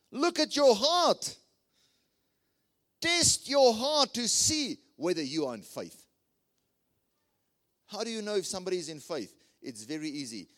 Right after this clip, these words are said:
Like, faith has a confession, doubt has a confession. "We're never gonna make it. Things are never gonna change." Well, everything,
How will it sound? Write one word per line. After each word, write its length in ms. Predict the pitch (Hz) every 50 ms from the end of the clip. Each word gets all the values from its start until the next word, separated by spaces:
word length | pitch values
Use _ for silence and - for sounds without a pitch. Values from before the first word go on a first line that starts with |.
| _ -
Like, 200 | 127 139 127 -
faith 340 | - - - 220 220 -
has 180 | - 170 160 139
a 80 | 160 156
confession, 640 | - 151 139 127 - - 208 202 - - 117 87 - _ _ _ _ _
doubt 240 | - 127 127 123
has 140 | 120 110 98
a 60 | 110
confession. 600 | 107 - 95 85 - - 101 82 - - 76 60 _ _ _ _ _ _ _ _ _ _ _ _ _ _ _ _ _ _ _ _ _ _ _ _ _ -
"We're 100 | 120 117
never 220 | 120 131 123 127
gonna 220 | 107 120 113 110 104
make 240 | 101 101 98 - 87
it. 100 | - -
Things 260 | - - 131 127 120
are 80 | 120
never 220 | 107 113 110 110 113
gonna 220 | 98 107 101 95
change." 400 | - - - 101 80 71 - - - _ _
Well, 100 | - 123
everything, 380 | 127 131 135 127 - 143 127 117